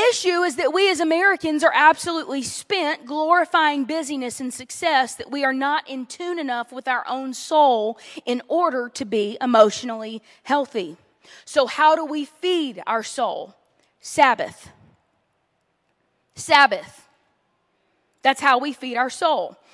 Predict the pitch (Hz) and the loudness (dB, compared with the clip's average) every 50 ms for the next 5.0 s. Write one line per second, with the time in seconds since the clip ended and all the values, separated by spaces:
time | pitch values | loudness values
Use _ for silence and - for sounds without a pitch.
0 | _ _ - - - 247 262 233 - - 359 339 381 381 277 277 285 - 226 226 | _ _ -16 -10 -6 -6 -6 -6 -2 2 4 4 4 4 2 0 -4 -4 -6 -6
1 | 240 254 311 311 240 - 285 - - 254 294 320 - 254 285 233 208 254 302 294 | -6 -6 -8 -8 -6 -6 -4 -2 0 -2 -2 -4 -6 -10 -12 -10 -2 0 2 2
2 | 277 233 214 254 247 254 254 277 359 392 359 - - 262 247 226 220 226 269 - | 2 2 0 -2 -2 -2 -2 -4 -4 -4 -6 -8 -8 -4 -2 0 0 -2 -2 -6
3 | _ - - _ _ - 254 - - _ _ - 226 220 202 - 220 240 285 254 | _ -20 -20 _ _ -4 -4 -4 -4 _ _ -16 -14 -8 -4 -2 -2 -2 -2 -2
4 | - - 320 277 254 247 277 285 254 233 254 240 226 233 254 294 311 277 240 226 | -4 -4 -4 -2 0 4 4 4 4 4 2 0 0 0 0 0 0 0 -2 -6